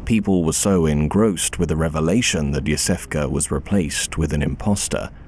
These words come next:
that they stopped looking at the original.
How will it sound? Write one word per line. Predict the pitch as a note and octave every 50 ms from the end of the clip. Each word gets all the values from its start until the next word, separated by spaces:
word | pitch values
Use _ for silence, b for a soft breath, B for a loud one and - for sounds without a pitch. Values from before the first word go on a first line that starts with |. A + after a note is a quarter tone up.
| B B - - - - - -
that | D#2+ D#2+
they | - D#2 D#2
stopped | D#2 - - - A#2+ G2+ E2 - - -
looking | D#2+ D#2+ D#2 D2+ - D2+ C#2+ C#2+ D2 D#2+ -
at | - - E2+ -
the | - E2 E2+
original. | F#2 F#2 G#2 A2 G2+ - D#2+ D2+ D2 - - -